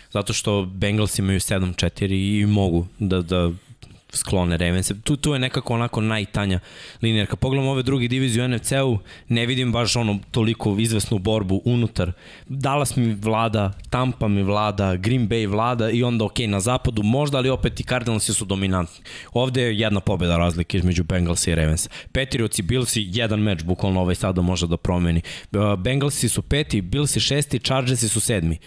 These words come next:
Chargersi i Chiefsi, jedna pobeda je razlike, kao, mislim, i Broncos i Raidersi koji nisu uopšte u wild cardu, nego su u huntu i, i tu svašta može da se promeni. Jedino Tennessee Titans mi stoje onako prvaci divizije i to je to.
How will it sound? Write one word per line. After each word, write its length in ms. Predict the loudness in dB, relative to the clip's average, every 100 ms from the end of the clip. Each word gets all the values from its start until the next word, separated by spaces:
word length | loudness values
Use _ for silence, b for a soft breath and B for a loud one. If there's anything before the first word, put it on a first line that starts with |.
| B B B -6
Chargersi 680 | -2 0 0 0 -2 -2 -6 B B B -2
i 320 | 0 2 2 0
Chiefsi, 460 | 0 -2 0 -2 -4 _ b b -10
jedna 280 | -4 -2 0
pobeda 400 | 0 0 0 0
je 80 | 2
razlike, 440 | 0 -2 -4 -6
kao, 460 | -2 0 0 0 -4
mislim, 380 | -4 -2 2 2
i 40 |
Broncos 480 | 2 0 0 -2 0
i 100 | 0
Raidersi 380 | 0 0 -2 0
koji 160 | 2
nisu 280 | 2 2 0
uopšte 320 | 2 2 0 0
u 40 |
wild 260 | 0 -2 -2
cardu, 260 | -2 0
nego 200 | 0 0
su 140 | 0 0
u 60 |
huntu 420 | 0 0 0 -2 -4 B B B
i, 80 | -2
i 140 | 0 -2
tu 220 | 0 0
svašta 300 | 0 -2 0
može 240 | 0 2
da 120 | 0
se 120 | 0 -2
promeni. 440 | 0 2 2 2
Jedino 280 | 2 0 -2
Tennessee 360 | -2 -2 -2 -2
Titans 360 | -2 -2 -2
mi 120 | 0
stoje 280 | 0 0 2
onako 320 | 2 0 -2
prvaci 400 | -4 0 0 -2
divizije 440 | -2 -2 0 0 0 B B B
i 120 | -4 -2
to 200 | 0 0
je 60 |
to. 220 | 0 -2